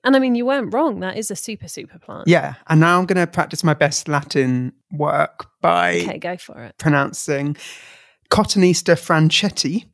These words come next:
Speaker 2: is the name of it.
Speaker 1: Yeah.
Speaker 2: And it's a dense, hairy-leaved plant. Um, and it has little red berries on it as well. So
Speaker 1: Oh,
Speaker 2: I feel like I've seen
Speaker 1: nice.
Speaker 2: these around, um, anyway. But yeah, the lead researcher, Doctor Tijana Blanusa, said,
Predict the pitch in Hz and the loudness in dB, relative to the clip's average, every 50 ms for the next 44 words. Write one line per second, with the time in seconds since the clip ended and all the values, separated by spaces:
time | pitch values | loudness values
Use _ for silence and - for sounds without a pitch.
0 | _ _ _ _ - 156 143 - - 151 143 151 165 165 147 135 - - - 196 | _ _ _ _ 0 0 2 2 0 0 0 2 2 2 0 0 -2 -2 0 0
1 | 220 175 - 120 117 120 156 151 147 - 165 147 131 - _ _ _ _ - 180 | 0 0 -2 -4 -6 -4 -2 -2 -2 -2 -4 -6 -6 -8 _ _ _ _ 2 4
2 | 160 151 151 147 - - - - - 156 160 151 147 143 143 139 135 139 135 135 | 4 4 2 0 -2 -2 -2 -4 -4 -2 0 0 0 0 0 -2 -2 -2 -4 -6
3 | 131 131 - - - - 135 131 135 139 135 135 - - - - _ _ - - | -6 -8 -10 -12 -8 -6 -4 -4 -2 -2 -4 -4 -4 -6 -8 -8 _ _ -6 -2
4 | 151 143 139 139 143 139 139 139 - - _ _ _ _ _ _ _ - - - | 0 0 0 0 -2 -2 -2 -4 -6 -8 _ _ _ _ _ _ _ -14 -10 -4
5 | - 170 151 156 147 139 - 151 127 135 127 131 135 135 - - 185 233 269 254 | -2 0 0 0 -2 -4 -6 -6 -6 -8 -6 -4 -4 -4 -4 -4 -2 0 0 0
6 | 175 - 131 123 120 - 160 147 - 214 175 131 127 - - 147 139 135 - 294 | -2 -2 -6 -8 -8 -8 -10 -8 -8 -8 -8 -8 -8 -8 -10 -10 -10 -8 -4 -4
7 | 302 339 415 453 - 247 220 208 190 - - 302 339 339 294 - 208 - - 196 | -2 -2 -4 -4 -6 -6 -6 -2 0 0 0 2 0 0 0 0 0 2 2 4
8 | 175 156 147 139 143 143 143 139 127 123 123 123 123 - - - - - _ _ | 4 4 2 2 2 2 2 2 2 0 -2 -6 -6 -8 -8 -10 -14 -20 _ _
9 | _ _ _ _ - 139 131 131 131 135 - 156 147 147 139 131 131 135 131 135 | _ _ _ _ -8 -6 -6 -6 -8 -6 -4 -2 -2 -2 -2 -4 -6 -10 -10 -12
10 | 135 135 135 - 151 143 135 127 139 147 156 185 190 180 160 143 151 151 143 - | -12 -14 -14 -12 -10 -8 -6 -4 -2 0 0 0 0 -2 -2 -4 -4 -2 -2 0
11 | - 139 135 - - - 139 127 139 - - - 151 - 147 - - 143 135 - | 0 -2 -2 -4 -6 -8 -6 -6 -6 -8 -6 -6 -8 -8 -6 -6 -6 -4 -4 -4
12 | - - 156 139 - - 147 139 135 131 127 127 - - 139 135 127 127 131 135 | -6 -8 -8 -6 -4 -2 0 0 0 0 -2 -4 -6 -6 -6 -4 -4 -2 -2 -2
13 | 135 - - - - - 131 - - 135 135 135 - | -2 -2 -2 -2 -4 -6 -6 -6 -4 -2 -4 -4 -2